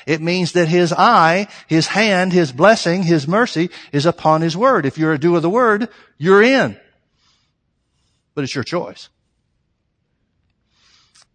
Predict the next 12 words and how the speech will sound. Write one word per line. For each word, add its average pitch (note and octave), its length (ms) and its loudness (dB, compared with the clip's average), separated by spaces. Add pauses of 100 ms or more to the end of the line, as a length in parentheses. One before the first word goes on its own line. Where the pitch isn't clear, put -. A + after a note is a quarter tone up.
(280)
Look C3+ 160 -8
with C#3 160 2
me C3+ 60 0
to A#2 100 -2
Psalm C#3+ 640 0
thirty-four, B2+ 1500 -4
I G#2 60 -2
think A2+ 180 -8
is G2+ 100 -8
the G#2 100 -4
next F#2+ 260 -10
one. D#2+ 120 -20